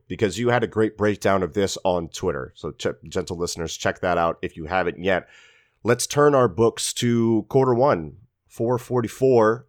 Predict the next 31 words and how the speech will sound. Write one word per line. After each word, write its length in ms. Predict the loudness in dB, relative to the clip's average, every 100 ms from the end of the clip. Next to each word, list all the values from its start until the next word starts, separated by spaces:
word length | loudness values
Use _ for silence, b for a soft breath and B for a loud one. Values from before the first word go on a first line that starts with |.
| 2
on 180 | 2 2
the 60 |
clock. 360 | 0 2 2 0
Eagles 240 | -2 -2
are 60 | -2
down 300 | 2 2 2
fourteen 400 | 0 0 -2 -2
nothing 260 | -2 -2
because 240 | -4 -4 0
that's 240 | 0 0
how 140 | 0 0
they're 120 | 0
living 240 | 0 0
life 220 | 0 0
these 180 | -2 -6
days. 320 | -2 -2 -2
That's 260 | -4 -4 -4
the 100 | -6
new 160 | -6 -2
normal. 440 | -2 -2 -4 -6 _
<laughs> 140 | -18 -10
Second 720 | -6 -4 -4 -2 0 0 0
and 180 | -2 -4
twelve 520 | -2 2 2 0 -6 _ _ _ _
from 200 | -2 -2
the 60 |
Dallas 360 | 0 2 2 0
twenty-eight. 540 | -2 0 2 2 2 b b b _
This 160 | 2 4
puppy 300 | 4 2 0
jumped 460 | -2 2 2 0